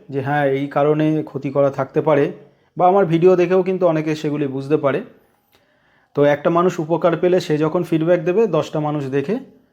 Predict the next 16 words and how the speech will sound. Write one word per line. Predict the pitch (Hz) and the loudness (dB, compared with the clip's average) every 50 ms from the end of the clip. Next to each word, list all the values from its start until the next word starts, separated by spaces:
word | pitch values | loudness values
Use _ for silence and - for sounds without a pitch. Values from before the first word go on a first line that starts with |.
| _ _ | _ _
সে | - - 156 143 | 0 2 2 2
বুঝতে | 131 143 143 143 160 | 2 0 0 0 0
পারবে | 156 165 165 165 165 175 | 2 0 0 0 -2 -2
যে | 151 151 147 | -2 -2 -2
না | 139 135 123 123 | -2 -2 -4 -2
ইনি | 127 131 143 147 | -2 -2 -2 -2
এই | 147 143 | -4 -2
কাজ | 135 147 143 139 131 | -2 -2 -2 -2 -2
জানেন, | 131 135 131 151 185 233 254 - - _ _ _ _ | -2 -2 -2 -2 -4 -4 -6 -10 -16 _ _ _ _
এনার | 143 135 135 131 | -8 -6 -6 -4
কাছে | 131 131 123 135 127 | -4 -4 -4 -4 -4
গেলে | 123 131 127 175 240 - - _ _ _ _ _ _ | -4 -4 -4 -4 -6 -8 -12 _ _ _ _ _ _
উপকার | 131 123 123 113 120 113 113 | -10 -8 -6 -6 -6 -6 -6
পেতে | - 127 110 113 113 | -8 -8 -10 -10 -12
পারি। | 113 110 117 123 - _ _ _ _ _ _ _ _ _ _ _ _ _ _ _ _ _ _ _ _ _ _ _ _ _ _ _ _ _ | -12 -14 -16 -18 -20 _ _ _ _ _ _ _ _ _ _ _ _ _ _ _ _ _ _ _ _ _ _ _ _ _ _ _ _ _
তবে | 151 151 156 185 196 208 220 - | 0 4 4 6 4 4 2 -2